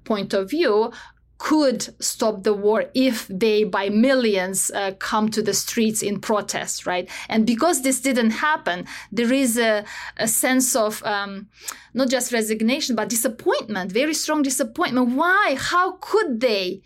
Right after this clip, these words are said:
You know, where is their morality? Where is their ethic? How could they take this, right? This type of understanding. And then,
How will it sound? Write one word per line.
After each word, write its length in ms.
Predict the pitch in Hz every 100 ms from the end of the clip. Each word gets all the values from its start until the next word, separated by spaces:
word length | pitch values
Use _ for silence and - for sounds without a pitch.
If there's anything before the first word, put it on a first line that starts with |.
| - - - - -
You 200 | 233 247
know, 300 | 247 240 233
where 480 | 226 226 330 359 339
is 300 | 311 294 262
their 200 | 302 285
morality? 640 | 269 277 294 339 320 - 262
Where 180 | 285 320
is 140 | 254
their 200 | 277 - -
ethic? 380 | 320 311 254
How 160 | 311 320
could 280 | 330 269 220
they 180 | 269 226
take 500 | - 269 277 220 208
this, 280 | 175 -
right? 220 | 202 208 208
This 220 | 285 -
type 200 | 240 247
of 160 | 214
understanding. 640 | 196 196 - 208 190 - -
And 200 | 240 233
then, 240 | 285 269